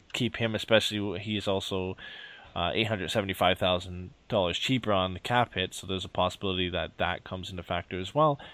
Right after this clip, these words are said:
And then you look at the expansion draft, what we've talked about as well with Josh Manson, and, you know, he's controllable. You don't wanna really lose him. He, he's got another season at only eight hundred twenty-five thousand dollars. You, you don't wanna lose him to Vegas for nothing. Um,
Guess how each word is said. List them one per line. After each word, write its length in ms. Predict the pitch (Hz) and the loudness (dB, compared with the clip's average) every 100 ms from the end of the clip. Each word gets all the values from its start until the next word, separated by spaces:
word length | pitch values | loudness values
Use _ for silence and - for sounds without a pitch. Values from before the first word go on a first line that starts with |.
| - | -8
And 100 | 123 | 0
then 120 | 131 131 | 2 4
you 160 | 127 | 6
look 160 | 123 120 | 4 4
at 80 | 113 | 2
the 60 | |
expansion 440 | 104 - 117 110 104 | 0 2 2 2 4
draft, 220 | 98 95 | 4 2
what 60 | |
we've 100 | 98 | -2
talked 240 | - 95 - | -2 -2 0
about 280 | 98 95 98 | 0 0 0
as 200 | 90 - | -2 2
well 220 | 98 92 | 4 4
with 120 | 92 | 0
Josh 300 | - 85 - | -2 -2 -2
Manson, 400 | 101 95 - 95 | -2 -2 -4 -6
and, 240 | - 87 85 | -6 -8 -8
you 120 | 92 | -8
know, 180 | 85 95 - | -8 -12 -14
he's 260 | 101 92 - | -8 -8 -6
controllable. 760 | 92 - 120 127 123 120 117 | -8 0 6 8 8 8 6
You 80 | 104 | 4
don't 100 | 104 | 2
wanna 220 | 104 101 | 0 2
really 220 | 107 107 | 2 2
lose 280 | 98 107 101 | 2 0 0
him. 240 | 110 107 104 | -2 -2 -2
He, 180 | 101 | -4
he's 180 | 95 95 | -4 -2
got 120 | 101 | -2
another 260 | 95 104 107 | 2 2 0
season 300 | - 104 104 | -2 -2 -2
at 40 | |
only 240 | 92 107 104 | -2 -2 -2
eight 140 | 101 | -2
hundred 240 | 107 98 87 | -2 -4 -4
twenty-five 520 | 98 98 - 95 92 | -2 -2 2 2 2
thousand 340 | 98 90 87 | 0 -2 -2
dollars. 460 | 95 113 120 110 - - - - - - - - | 2 4 6 2 -2 -12 -14 -14 -16 -16 -18 -8
You, 120 | 92 | -4
you 180 | 95 101 | -2 0
don't 100 | 104 | 4
wanna 160 | 110 | 4
lose 240 | 101 98 - | 4 2 0
him 140 | 104 | -2
to 80 | 98 | -2
Vegas 380 | 95 98 95 92 | 2 4 4 0
for 140 | - | -4
nothing. 680 | 87 98 120 127 131 120 113 - - - - - _ _ - - | -6 2 4 4 0 -2 -4 -10 -20 -20 -20 -20 _ _ -6 2
Um, 320 | 110 107 | 6 4